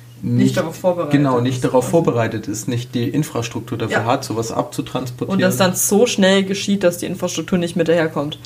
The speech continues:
Speaker 2: Genau.
Speaker 1: Der Ausbau quasi.
Speaker 2: Und am Beispiel des Berggasthofs, weil
Speaker 1: Der,
Speaker 2: du
Speaker 1: das ist der Berggasthof Escher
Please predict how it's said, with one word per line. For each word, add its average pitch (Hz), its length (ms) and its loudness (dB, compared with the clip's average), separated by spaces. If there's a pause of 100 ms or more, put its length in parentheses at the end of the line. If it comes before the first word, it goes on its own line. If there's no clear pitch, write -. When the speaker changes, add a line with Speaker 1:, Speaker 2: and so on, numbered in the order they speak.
(120)
Speaker 2:
Genau. 110 340 -2
Speaker 1:
Der - 140 2
Ausbau 156 340 0
quasi. - 280 -6
Speaker 2:
Und 117 440 0
am 113 240 -2
Beispiel 113 340 0
des 110 140 -2
Berggasthofs, 143 800 -4
weil 117 80 -2
Speaker 1:
Der, 190 100 4
Speaker 2:
du - 120 -2
Speaker 1:
das 190 80 -6
ist 185 220 -4
der 190 100 4
Berggasthof 180 920 -2 (300)
Escher 220 580 0